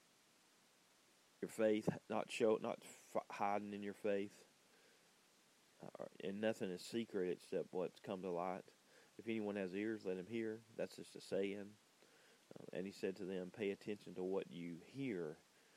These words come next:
With measure you use, it will be measured to you."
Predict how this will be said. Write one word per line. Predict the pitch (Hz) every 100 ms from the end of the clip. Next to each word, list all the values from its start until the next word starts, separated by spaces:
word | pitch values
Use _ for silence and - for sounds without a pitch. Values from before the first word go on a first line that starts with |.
| - - - -
With | 101 101 -
measure | 92 98 110 110 110
you | 104 92
use, | 85 92 117 110 82 76 76 -
it | 98
will | 98
be | 90 95
measured | 95 107 101 98 -
to | 82
you." | 92 107 76